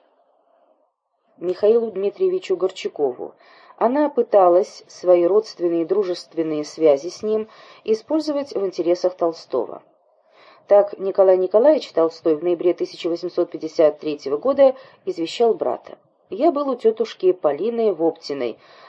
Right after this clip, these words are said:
Она написала письмо к князю Михаилу относительно твоего перевода». Смотри «Литературное обозрение», номер девятый за тысяча девятьсот семьдесят восьмой год, страницу девяносто пятую.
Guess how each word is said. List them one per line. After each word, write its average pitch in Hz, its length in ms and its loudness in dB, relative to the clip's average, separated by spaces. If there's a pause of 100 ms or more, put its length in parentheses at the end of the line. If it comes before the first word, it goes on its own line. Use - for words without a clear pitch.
Она 254 240 2
написала 277 480 2
письмо 240 420 -2
к 240 120 -12
князю 202 380 2
Михаилу 185 580 2
относительно 240 720 -2
твоего 151 360 -2
перевода». 135 560 -6 (880)
Смотри 180 380 -4
«Литературное 170 640 0
обозрение», 180 540 -2
номер 160 300 -2
девятый 220 460 0
за 247 180 2
тысяча 240 380 -10
девятьсот 226 400 -2
семьдесят 208 480 -2
восьмой 190 380 0
год, 180 260 -2 (260)
страницу 202 540 -4
девяносто 165 520 -6
пятую. - 480 -10